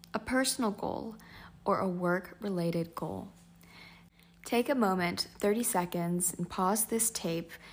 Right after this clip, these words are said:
to bring this goal forward and visualize it in your mind's eye. Now that you've unpaused with this personal goal in mind, I would like you to imagine yourself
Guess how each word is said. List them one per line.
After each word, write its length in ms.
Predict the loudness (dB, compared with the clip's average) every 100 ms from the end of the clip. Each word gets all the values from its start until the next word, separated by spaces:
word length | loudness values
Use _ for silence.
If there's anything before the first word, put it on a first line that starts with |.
| -20 -8
to 120 | 0 4
bring 300 | 8 8 6
this 240 | 4 2
goal 360 | 4 4 6 2
forward 500 | 0 2 4 4 2 2
and 100 | 4
visualize 680 | 6 4 4 4 2 2 0
it 180 | 0 -2
in 120 | -2
your 140 | 0 2
mind's 600 | 0 0 0 -2 -4 -6 -8
eye. 420 | -6 -6 -8 -10 -16 -20 -20 -20 -20 -20 -20 -20 -20 -20 -20 -20 -20 -20 -20 -20 -20 -20 -20 -20 -20 -20 -20 -20 -20 -20 -20 -20 -20 -20 -20 -20 -20 -20 -20 -20 -20 -20 -20 -20 -20 -20 -20 2
Now 140 | 8 8
that 180 | 6 2
you've 160 | 2
unpaused 840 | 4 2 2 4 4 2 0 -2 -2
with 120 | -4
this 160 | -4
personal 440 | -2 0 2 2 2
goal 220 | 2 2
in 140 | 2
mind, 400 | 2 2 0 -4 -10 -16 -16 -4
I 40 | 0
would 120 | 4
like 180 | 4 4
you 80 | 2
to 120 | 4
imagine 420 | 6 6 6 2
yourself 560 | 4 2 2 0 -2